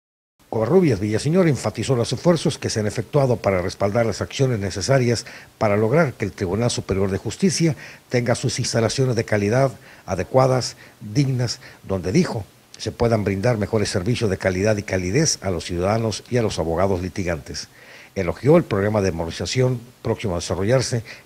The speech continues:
que brindará las bondades propias del avance tecnológico. El Ejecutivo Estatal señaló que falta mucho por hacer, pero dijo estar comprometido a respaldar las acciones que sean necesarias y que contribuyan a recuperar la confianza de los ciudadanos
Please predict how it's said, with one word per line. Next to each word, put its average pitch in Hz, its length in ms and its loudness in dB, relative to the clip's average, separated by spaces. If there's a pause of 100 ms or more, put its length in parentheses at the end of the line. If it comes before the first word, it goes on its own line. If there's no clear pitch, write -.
que 160 100 0
brindará 139 420 4
las 101 200 0
bondades 90 460 -2
propias 120 400 -2
del 82 140 -4
avance 98 320 -4
tecnológico. 92 600 -6 (760)
El 82 140 -6
Ejecutivo 131 480 -2
Estatal 123 380 0
señaló 104 480 -2
que 101 80 -4
falta 117 340 -2
mucho 123 240 -2
por 87 180 -2
hacer, 135 340 2 (380)
pero 73 200 -4
dijo 160 400 0 (160)
estar - 320 -2
comprometido 95 640 0
a - 20 2
respaldar 98 400 0
las - 160 -2
acciones 117 440 -4
que 95 100 -6
sean 98 200 -2
necesarias 107 600 -2 (280)
y 151 80 -2
que 123 120 -6
contribuyan 117 680 0
a 92 80 -4
recuperar 95 520 -2
la 107 120 0
confianza 127 640 0
de 90 80 -2
los 80 100 -6
ciudadanos 107 560 -2